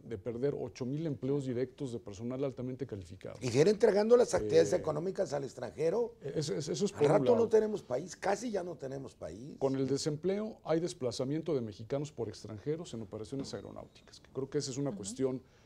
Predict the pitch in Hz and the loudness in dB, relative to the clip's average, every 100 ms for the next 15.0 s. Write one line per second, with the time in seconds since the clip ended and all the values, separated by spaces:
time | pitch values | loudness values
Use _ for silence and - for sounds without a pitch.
0 | - _ 123 139 127 123 127 131 117 98 | -20 _ -4 -2 -2 -2 -4 -4 -6 -8
1 | - 104 120 123 127 110 101 95 101 120 | -10 -8 -6 -4 -6 -8 -10 -12 -12 -10
2 | 113 113 113 - 135 117 - _ - - | -8 -10 -12 -4 -2 -2 -10 _ -20 -20
3 | _ _ 139 185 160 147 147 151 147 143 | _ _ -6 -2 0 2 2 2 -2 -2
4 | 139 - 165 151 147 117 104 98 95 92 | -2 -4 -8 -4 -4 -2 -6 -8 -12 -14
5 | 101 98 - - 151 147 123 139 143 - | -16 -18 -20 -14 -8 -6 -4 -4 -4 -8
6 | - 156 147 123 131 104 104 92 123 170 | -2 0 0 -2 -4 -4 -8 -2 -2 -2
7 | 160 151 - 135 - 143 127 - 165 175 | -6 -8 -12 -10 -8 -10 -6 -2 0 0
8 | 180 123 - 160 170 170 151 151 143 131 | -2 -4 -4 -2 -2 -2 -2 0 0 -2
9 | - 123 107 147 117 101 92 - _ _ | -4 -6 -6 -8 -6 -10 -12 -18 _ _
10 | - 113 151 139 110 123 117 113 120 139 | -12 -6 -2 -2 -2 -2 -2 -2 0 0
11 | 135 113 101 - 60 - - _ - - | 0 -4 -10 -12 -16 -20 -20 _ -20 -20
12 | - - 135 180 175 151 151 165 156 131 | -20 -12 -6 -4 -2 -2 0 4 4 4
13 | 139 139 113 123 120 113 123 127 120 120 | 2 2 -2 -2 -2 -6 -4 -4 -4 -6
14 | 113 123 104 92 104 113 104 123 107 95 | -4 -4 -4 -8 -10 -8 -6 -6 -6 -8